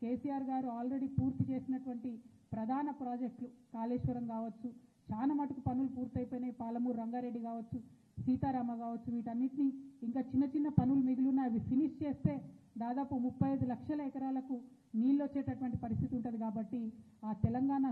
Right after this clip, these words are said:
సోయితో పరిపాలన చేయాలని చెప్పి నేను డిమాండ్ చేస్తా ఉన్నాను. రాష్ట్రాల రాజకీయాలకు అతీతంగా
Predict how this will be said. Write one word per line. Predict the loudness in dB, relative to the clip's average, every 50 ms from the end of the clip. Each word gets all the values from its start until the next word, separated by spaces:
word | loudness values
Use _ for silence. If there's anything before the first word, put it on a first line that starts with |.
| 0 -2 0
సోయితో | 0 2 2 2 0 -2 -4 -6 -4
పరిపాలన | -6 -6 -4 -4 -2 -2 -2 -2 -2 -2
చేయాలని | -2 -2 -2 -4 -2 -2 -2 -2
చెప్పి | -4 -4 -4 -4 -4 -4 -4 -8 -14 -20 -12 _ 0
నేను | 2 2 4 4
డిమాండ్ | 2 2 2 0 -2 -2
చేస్తా | -4 0 0 0 0 2
ఉన్నాను. | -2 -2 -2 -4 -6 -12 -20 -20 -20 _ _ -6 -4
రాష్ట్రాల | -2 0 -2 0 2 2 4 4 4 2 0 -2 -4 -4 -2
రాజకీయాలకు | -2 0 0 0 0 0 0 0 0 0 -2 -4 2
అతీతంగా | 2 2 6 6 4 4 4 0